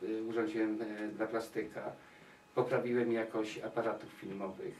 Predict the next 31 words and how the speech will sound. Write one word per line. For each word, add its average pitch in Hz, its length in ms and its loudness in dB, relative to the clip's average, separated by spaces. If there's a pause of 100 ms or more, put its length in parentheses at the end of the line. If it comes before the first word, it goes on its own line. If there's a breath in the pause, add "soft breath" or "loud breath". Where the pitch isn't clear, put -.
(220)
zmieniłem 120 460 2
siedemdziesiąt 110 580 -2
procent 110 320 0
instalacji 107 600 0
elektrycznej, - 540 -8 (720 loud breath)
zakupiłem 117 640 2
nowe 120 200 2
fotele, 113 500 0 (380)
może 120 320 2
nie 131 140 4
nowe, 120 300 4
ale 113 160 6
używane 113 400 4
w 110 40 -8
bardzo 110 160 2
dobrym 110 220 2
stanie, 95 320 -2
w - 60 -10
tej 107 140 -6
chwili 113 200 -2
mam 104 220 -4
je, 101 80 -8 (840 loud breath)
e, 98 80 -4
na 107 80 2
zapleczu, 110 420 0
chcę - 180 0
wymienić. 95 460 -4
Wyprowadziłem 143 720 4
wreszcie 131 300 -2
z - 20 -6
zaplecza 127 600 2